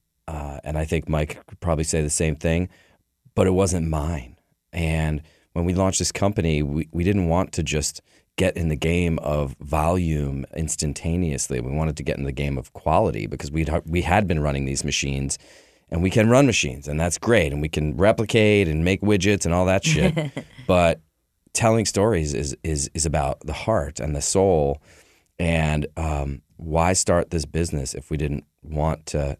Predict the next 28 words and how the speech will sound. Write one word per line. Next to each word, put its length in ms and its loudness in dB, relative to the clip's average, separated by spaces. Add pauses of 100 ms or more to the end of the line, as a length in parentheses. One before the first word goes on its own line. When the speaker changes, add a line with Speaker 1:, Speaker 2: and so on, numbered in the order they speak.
(120)
Speaker 1:
tell 200 -4
stories 360 0
from 180 -6
our 80 -6
hearts 300 -4
and 100 -4
our 120 -8
souls? 480 -6 (340)
And 80 -12
so, 120 2
like, 220 2 (400)
you 80 2
know, 120 4
this 140 0
kinda 200 2
does 220 4
harken 240 2
back 240 2
to 100 -2
the 120 0
notion 280 0
of 80 -2
me 140 2
not 280 0 (220)
being 340 2
a 60 -2
great 300 -4
seller. 460 4